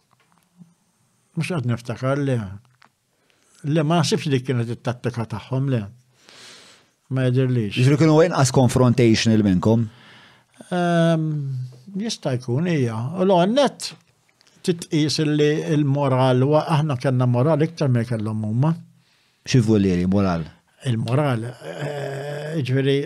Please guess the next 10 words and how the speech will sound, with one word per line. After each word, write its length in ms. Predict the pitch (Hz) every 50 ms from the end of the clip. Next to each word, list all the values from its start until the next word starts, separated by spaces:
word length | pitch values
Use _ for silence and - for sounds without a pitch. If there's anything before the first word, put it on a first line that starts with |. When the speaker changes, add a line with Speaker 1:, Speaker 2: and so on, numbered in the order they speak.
| - - _
Speaker 1:
il-, 240 | - 156 143 135 143
il-, 260 | 160 160 147 147 156 165 156 156
dak 240 | 139 156 170 -
ix-xi 240 | 151 123 - - 170
ħaġa 380 | 123 127 127 117 117 110 131 120
ġo 120 | 135 139
fik 360 | 127 131 127 107 - - - - _ _ _ _ _
li 120 | 151 139 139
tibatek 720 | 127 131 120 120 151 151 143 139 127 151 151 147 - - - - _ _ _ _
tipprotesta. 760 | - 139 127 - 160 151 143 170 139 - - - 120 98